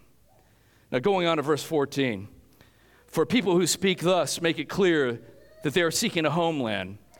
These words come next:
If they had been thinking of that land from which they had gone out, they would have had opportunity to return. These all saw the unseen and knew they were strangers and needed a homeland." Verse sixteen, "But as it is,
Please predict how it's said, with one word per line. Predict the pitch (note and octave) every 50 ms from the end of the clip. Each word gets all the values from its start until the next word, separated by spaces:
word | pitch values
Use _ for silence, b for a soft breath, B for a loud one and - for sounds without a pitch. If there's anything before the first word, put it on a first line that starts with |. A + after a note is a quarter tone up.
| B B B B B B
If | B C#3+ -
they | F3
had | F3+ F3
been | D3+ F3 E3
thinking | - - G#3 G3+ - G#3+ G3
of | F#3
that | E3+ F#3+ F#3+ D#3+
land | E3 F3+ F#3 G3 G3 F#3
from | - E3+ D#3+ E3+
which | F#3 F#3 F#3+ - -
they | F3+ F3+
had | E3+ D3+ B2+
gone | F3 F3+ F3+ F3 F3
out, | F3+ F#3+ G3 G#3 G3+ -
they | - D3+ D3
would | C#3 D3 E3 G3 G3 G3 F#3 F3+ F#3 - -
have | - D#3 C#3 C3
had | D3+ D#3 E3 E3+ E3 E3 E3 -
opportunity | - C3 C3+ C#3 - D#3+ C#3 - D3+ D3+ C#3+ C#3 C3 C#3 C3 A#2+
to | - B2+ A#2+
return. | B2 B2 A#2+ - C#3 B2+ B2 A#2 A2 G#2+ A#2 A2 b b b b b b b b b b b b b b -
These | F3 F3 D#3+ -
all | E3+ E3+ F3+ F3+ F#3 F#3 F3+ E3
saw | - - F#3+ E3+ E3 E3 E3+ F3 F3+ F3
the | D3+ D3+ D3 D3+
unseen | D#3 D3+ C#3+ - - E3+ E3+ E3 E3+ E3+ F3+ F#3+ F#3+ F3+ - B B B B B B B B
and | C#3+ D3+ F3
knew | F3+ F#3+
they | F3 E3+
were | D#3 D3 D3
strangers | - - - - F#3+ F3+ F#3 F#3+ G3 F3 F#3+ F#3 F#3 F3+ E3+ - - B B B B B B B
and | - C#3 C3+ C3 C3+
needed | D3 D#3+ F3+ F3+ F#3 F#3+ F3+
a | F3+
homeland." | D#3+ E3 D3+ D3+ C#3 B2+ B2 A#2 A2+ G#2+ G#2+ G#2 A2 G#2 - - _ _ b b b b
Verse | - F#3+ F#3 F3+
sixteen, | - - G#3+ F#3+ - - - - F#3+ F3 E3 C#3+ A#2+ G#2+ G2+ G#2+ - - B B B B B B
"But | - D3+ D#3+ C#3+
as | E3+ F3 G3 G3+ D3+ E3+
it | A3 G#3+
is, | A3 G3 F3+ F#3 F#3+ - - -